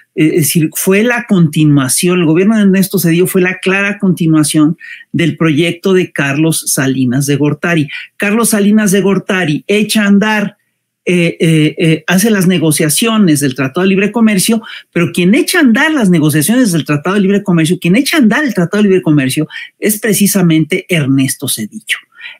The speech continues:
A él le toca hacer la segunda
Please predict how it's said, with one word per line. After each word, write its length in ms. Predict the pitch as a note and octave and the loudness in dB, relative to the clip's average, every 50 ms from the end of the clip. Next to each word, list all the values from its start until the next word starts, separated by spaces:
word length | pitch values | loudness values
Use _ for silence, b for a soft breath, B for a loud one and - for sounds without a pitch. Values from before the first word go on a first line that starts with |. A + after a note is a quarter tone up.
| _ _ _ _ _ _ | _ _ _ _ _ _
A 160 | - F#3 F#3 | -4 -2 -2
él 320 | G#3 A3+ A#3+ B3+ - - - | 0 0 0 0 -2 -4 -2
le 200 | - G#3+ F3 F#3 | -2 0 0 0
toca 640 | F#3 F#3 - C4 B3 - - - F#3 G3+ G3+ G3+ - _ _ _ - | -2 -4 -4 -6 -6 -6 -4 -4 -2 -2 -4 -6 -8 _ _ _ -6
hacer 440 | D#3 D#3 - - G3+ G#3 G3+ G3+ - | -4 -4 -2 0 0 0 0 0 0
la 240 | G3+ F3+ E3 D#3+ | 0 0 0 0
segunda 800 | D#3+ - F3 E3+ D#3 D#3 A3+ B3 A#3 A3 F#3 F#3 F3+ F3+ F#3 | 0 0 0 0 0 2 2 2 4 4 2 2 0 -2 -4